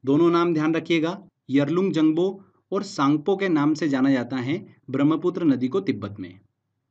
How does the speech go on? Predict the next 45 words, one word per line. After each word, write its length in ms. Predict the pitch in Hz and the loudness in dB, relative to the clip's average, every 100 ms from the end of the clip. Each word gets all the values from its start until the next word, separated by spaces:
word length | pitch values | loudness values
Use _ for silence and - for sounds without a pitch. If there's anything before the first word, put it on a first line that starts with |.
| _ _ | _ _
जब 240 | 123 196 202 | -4 -4 -2
ये 120 | 214 | -2
नदी 240 | 196 165 165 | -2 -2 -4
भारत 340 | 127 151 175 | -2 -2 -2
के 60 | 190 | -2
असम 300 | 139 135 185 | -2 -2 -2
घाटी 240 | 160 160 180 | -2 0 -2
में 120 | 175 | -2
प्रवेश 280 | 147 165 147 | -2 -2 -2
करती 320 | 139 165 143 | -4 0 0
हैं, 420 | 117 - - - _ - | 0 -6 -16 -20 _ -4
तब 140 | 190 | -2
इसे 200 | 175 190 | 0 0
यहाँ 300 | 175 139 139 | 0 0 -2
पर 100 | 180 147 | -4 -4
ब्रह्मपुत्र 600 | 139 165 180 170 165 156 | -2 -2 -2 -4 -4 -2
के 120 | 147 | 0
नाम 200 | 123 120 | 0 -2
से 160 | 196 190 | -2 -2
जाना 220 | 123 107 | -2 -4
जाता 260 | 98 - | -8 -12
है। 200 | 85 - _ _ _ _ _ - | -18 -20 _ _ _ _ _ -6
साथ 240 | 156 147 | -2 -2
ही 60 | 202 | -2
ब्रह्मपुत्र 500 | 139 165 180 196 190 | 2 2 2 -2 0
नदी 260 | 180 165 190 | 0 0 -2
को 220 | 135 139 - 135 | -2 -2 -4 0
अरुणाचल 420 | 143 160 160 190 | 2 2 -2 -4
प्रदेश 380 | 165 147 147 185 | -2 -2 -2 -4
में 160 | 170 | -4
दिहांग 380 | 131 135 147 170 | 0 0 2 0
के 100 | 170 | 2
नाम 200 | 151 135 | 2 2
से 200 | 135 226 240 - | 0 -6 -8 -12
जाना 200 | 127 117 | -6 -4
जाता 240 | 107 95 87 | -4 -8 -14
है। 220 | 76 98 _ _ _ _ _ - | -16 -20 _ _ _ _ _ -4
जब 180 | 185 202 | -2 0
यह 100 | 196 | 0
नदी 220 | 165 196 | 0 -2
असम 320 | 139 143 190 | -4 -2 0
घाटी 260 | 170 151 185 | 0 0 -2
में 140 | 190 143 | -2 -2
बहते 280 | 131 135 | -2 0
हुए 300 | 160 120 117 | 0 0 -4